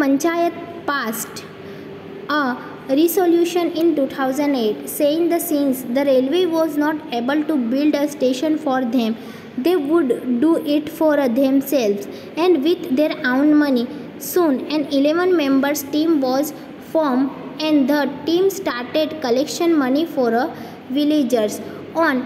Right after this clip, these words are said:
seventh January two thousand ten, as a result of their efforts, the first railway station in the country on which the railway did not have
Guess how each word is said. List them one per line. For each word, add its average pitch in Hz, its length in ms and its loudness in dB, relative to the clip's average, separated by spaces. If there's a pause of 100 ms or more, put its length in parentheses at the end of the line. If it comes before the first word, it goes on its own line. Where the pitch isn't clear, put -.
(320)
seventh 330 360 0 (160)
January 294 560 0
two 294 140 0
thousand 277 460 0 (140)
ten, 220 220 0 (480)
as 285 240 2
a 294 140 2
result 269 440 0 (180)
of 285 80 0 (140)
their 285 200 2 (180)
efforts, 254 480 -2 (160)
the 269 60 0 (100)
first 359 340 0
railway 302 240 0
station 294 600 -4
in 294 180 4
the 269 60 0 (120)
country 302 360 0 (140)
on 285 220 4
which 320 240 0 (160)
the 269 80 4 (460)
railway 294 300 2 (120)
did 240 220 0
not 349 180 0 (120)
have 285 180 0